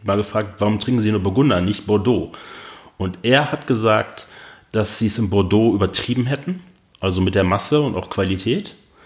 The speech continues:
Und dass er sagen würde, dass auf Jahre, lange Jahre Sicht das Bordeaux nicht mehr so weit vorne sehen würde, wie das in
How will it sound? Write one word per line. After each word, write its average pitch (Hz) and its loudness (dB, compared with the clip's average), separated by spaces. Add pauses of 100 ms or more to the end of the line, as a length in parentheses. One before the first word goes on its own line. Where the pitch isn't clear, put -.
(360)
Und 107 0
dass 113 -2
er 113 2
sagen 107 2
würde, 113 2
dass 101 -2
auf 101 -4
Jahre, 110 4
lange 113 2
Jahre 117 2
Sicht - -6
das 101 -4
Bordeaux 110 2
nicht 123 0
mehr 117 2
so 101 -2
weit 104 0
vorne 117 0
sehen 110 2
würde, 110 2
wie 104 0
das 104 2
in 95 -4